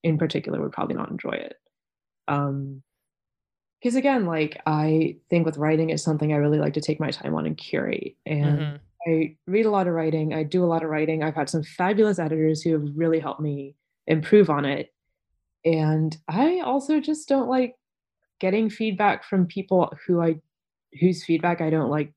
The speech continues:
Speaker 1: choose and, like, value. And it's like, if I go to an M F A, how do I know I'm gonna have professors who's, not that I'm like, "Oh, I'm gonna hate my professors," but it's more like, you know,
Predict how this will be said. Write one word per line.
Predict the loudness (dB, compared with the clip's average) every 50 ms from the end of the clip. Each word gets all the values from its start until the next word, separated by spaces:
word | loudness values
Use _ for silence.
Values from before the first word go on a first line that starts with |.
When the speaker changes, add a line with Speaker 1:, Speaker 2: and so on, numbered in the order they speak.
| _ _
Speaker 1:
choose | -10 -10 -8 -4 -2 0 2 2 2 2 0 0
and, | -2 -4 -4
like, | -4 -4 -4
value. | -4 -2 -2 0 0 0 0 0 2 2 2 2
And | 0 0 0
it's | -2 -4 -4 -2
like, | 0 2 2 0 0
if | -2 -4 0 0
I | 0
go | 2 2
to | 2
an | 2 2
M | 0 0
F | 0 0 0
A, | 0 0
how | 0 2 0
do | 2 2
I | 2
know | 0 0 0 0 0 -2 -2 -4 -8 _ _ _ _ _ _ _ _ 0
I'm | 0 2 2
gonna | 2 2
have | 2 0 0
professors | -2 -2 0 2 2 2 2 0 0 2 2 2 0 -2 -4 -4
who's, | 0 0 0 2 0 -2 -4 -8 -10 -12 -14 -14 -18 _ _ _ _ _ _ _ -4
not | -2 0 2
that | 2 2
I'm | 2 2 2
like, | 0 -2 -2 0 2
"Oh, | 2 4
I'm | 4 2
gonna | 0 -2 -2
hate | -2 -2
my | -2 -4
professors," | -6 -6 -6 -4 -4 -4 -6 -6
but | -6 -8
it's | -8 -8 -8 -8
more | -6 -6 -4
like, | -4 -4 -6 -6 -6
you | -4 -4
know, | -4 -4 -6 -6 -8 -10 -12